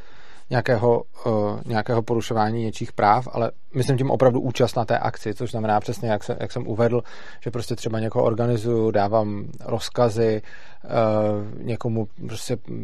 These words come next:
třeba zaplatím nebo někoho si najmu na to, aby udělal nějakou, aby udělal nějakou, nějakou činnost, zásah do něčích práv, tak tam samozřejmě jsem podle mého názoru,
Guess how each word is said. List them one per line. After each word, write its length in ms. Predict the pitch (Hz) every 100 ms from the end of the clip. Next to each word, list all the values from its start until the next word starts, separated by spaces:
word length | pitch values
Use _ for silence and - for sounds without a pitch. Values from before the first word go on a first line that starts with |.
| 110
třeba 360 | - 113 107 107
zaplatím 580 | 117 107 - - 135 120
nebo 140 | 113
někoho 240 | 113 113 113
si 120 | 123
najmu 340 | 123 131 127
na 140 | 120 110
to, 220 | 123 -
aby 160 | 107
udělal 360 | 117 120 117 113
nějakou, 520 | 107 104 123 113 113
aby 180 | 107 123
udělal 320 | 120 113 110
nějakou, 600 | 107 98 - 117 107 110 127 127 - - - - 107
nějakou 400 | 104 - 117 113
činnost, 520 | - 131 127 110 -
zásah 300 | - - 117
do 80 | 120
něčích 280 | 117 117
práv, 240 | - 120 123 - - - - - -
tak 140 | 131
tam 220 | 147 147 156
samozřejmě 720 | - 147 131 139 135 131 131 - - 123 -
jsem 340 | - 139 131
podle 280 | 117 127 127
mého 240 | 123 113
názoru, 520 | 120 113 113 113 110